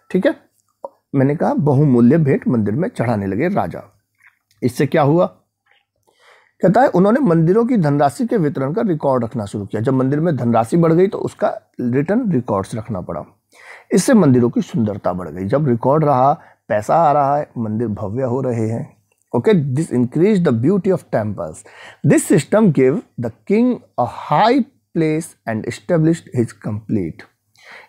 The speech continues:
इस व्यवस्था ने, जो राजा वहाँ पर बहुमूल्य भेंट दे रहा है, मंदिरों को बढ़ा चढ़ाकर उसकी भव्यता को बढ़ा रहा है, तो कहता है इस व्यवस्था ने राजा को ऊंचा स्थान दिलाया समाज में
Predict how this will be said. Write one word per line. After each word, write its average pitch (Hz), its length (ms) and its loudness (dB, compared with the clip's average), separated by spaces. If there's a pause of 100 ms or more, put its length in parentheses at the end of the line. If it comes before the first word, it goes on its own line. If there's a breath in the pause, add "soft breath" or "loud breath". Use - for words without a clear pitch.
इस 220 160 2
व्यवस्था 143 340 2
ने, - 280 -4
जो 131 100 0
राजा 113 240 0
वहाँ 113 200 -2
पर - 140 -6
बहुमूल्य 113 480 0
भेंट 117 320 -2
दे 147 120 2
रहा 156 120 0
है, 170 120 -4 (320 loud breath)
मंदिरों 117 320 4
को 110 140 -2
बढ़ा 113 320 2
चढ़ाकर 131 420 -2 (340)
उसकी 127 220 -4
भव्यता 131 400 0
को 165 120 0
बढ़ा 160 240 4
रहा 160 100 2
है, 175 100 -2 (380 loud breath)
तो 160 60 -2
कहता 160 280 -2
है 226 160 -2
इस - 160 -4
व्यवस्था 135 320 -2
ने 196 140 -2
राजा 117 280 -2
को - 280 -2
ऊंचा 131 280 0
स्थान 107 340 -10
दिलाया 82 300 -12
समाज 90 420 -12
में 82 120 -16